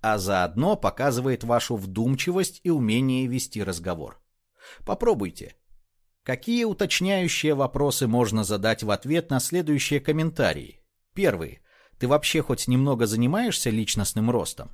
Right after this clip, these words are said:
Второй. "На сегодняшнем совещании в нашем отделе ты как будто вообще отсутствовал. Что такое?" Переговоры, возражения, обсуждения — всё это требует внимания и замедления. Не торопитесь.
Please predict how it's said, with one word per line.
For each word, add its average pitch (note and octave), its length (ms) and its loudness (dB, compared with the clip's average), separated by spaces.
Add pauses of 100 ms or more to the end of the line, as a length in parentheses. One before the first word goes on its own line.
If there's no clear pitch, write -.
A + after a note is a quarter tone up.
(500)
Второй. D#3+ 480 -4 (420)
"На A#2 100 0
сегодняшнем D#3+ 600 0
совещании D3 680 0
в C3 80 -4
нашем C#3+ 360 0
отделе C#3 380 2
ты C#3+ 160 -2
как B2+ 220 -4
будто D3 300 -4
вообще D3 400 -2
отсутствовал. B2+ 760 -6
Что - 240 -4
такое?" - 520 -2 (1000)
Переговоры, A#2+ 760 2
возражения, A2+ 840 0
обсуждения — G#2+ 960 -2 (180)
всё C#4+ 200 -4
это G#3+ 160 0
требует C#3+ 440 2
внимания C#3+ 680 2
и - 160 -6
замедления. F#2 840 -4 (200)
Не A#2+ 180 2
торопитесь. - 720 -6